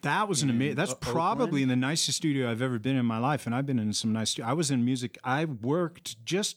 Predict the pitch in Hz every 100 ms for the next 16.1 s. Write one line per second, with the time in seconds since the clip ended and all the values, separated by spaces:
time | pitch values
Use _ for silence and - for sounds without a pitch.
0 | _ 185 143 - 156 143 131 123 120 101
1 | 107 110 123 113 - 123 120 107 - 98
2 | - 120 107 - 147 117 104 151 180 95
3 | - 73 - - - - - - 110 110
4 | 156 143 135 143 160 120 - 107 - -
5 | 123 113 107 101 104 - _ - _ 113
6 | 101 95 - 123 - 131 117 120 110 -
7 | 104 104 - 113 98 107 - - 104 98
8 | 95 110 131 127 120 117 107 95 110 117
9 | 104 104 110 110 117 110 110 110 107 113
10 | 107 110 101 98 87 _ 117 101 98 110
11 | 113 110 107 101 - - _ _ _ _
12 | _ _ - - - 113 113 110 - 113
13 | 113 110 110 107 - 110 113 117 110 101
14 | 98 113 107 104 113 104 101 107 - 117
15 | 110 - 104 104 104 104 104 107 110 98
16 | 87